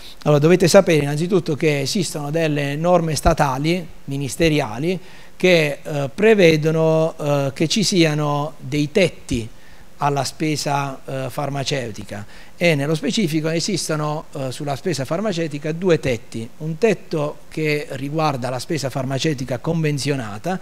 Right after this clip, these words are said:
cioè tutte quelle medicine che vengono erogate in regime del sistema sanitario nazionale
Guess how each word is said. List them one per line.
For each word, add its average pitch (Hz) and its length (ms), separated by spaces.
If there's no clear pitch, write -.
cioè 151 320
tutte 180 280
quelle 151 260
medicine 143 640
che 139 120
vengono 147 580
erogate 151 760
in 143 380
regime 143 680
del 139 120
sistema 156 340
sanitario 139 580
nazionale 143 760